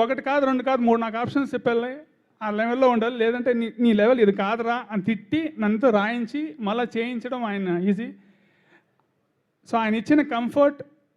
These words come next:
ఆయన ఇచ్చిన ఒక నాలెడ్జ్ అవ్వచ్చు, ఆయన ఇచ్చిన చనువు అవ్వచ్చు. ఎన్నోసారి షాట్ వస్తుంది, "సార్, సార్, ఈ షాట్ వద్దు సార్" అని ఆపేసేవాడిని నేను. ఆయన "ఏమి లే-, బాగుందరా, సూపర్ రా నువ్వు" అని చెప్పారు, అని నాకు చెప్పి చాలా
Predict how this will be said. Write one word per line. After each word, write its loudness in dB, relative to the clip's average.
ఆయన -6
ఇచ్చిన -4
ఒక -4
నాలెడ్జ్ 0
అవ్వచ్చు, -2
ఆయన -4
ఇచ్చిన -6
చనువు 0
అవ్వచ్చు. -4
ఎన్నోసారి -4
షాట్ -6
వస్తుంది, 0
"సార్, -4
సార్, 0
ఈ -4
షాట్ -4
వద్దు 0
సార్" -2
అని -4
ఆపేసేవాడిని 0
నేను. -6
ఆయన -10
"ఏమి -6
లే-, -8
బాగుందరా, -4
సూపర్ -8
రా -4
నువ్వు" -4
అని -12
చెప్పారు, -10
అని -12
నాకు -12
చెప్పి -8
చాలా -6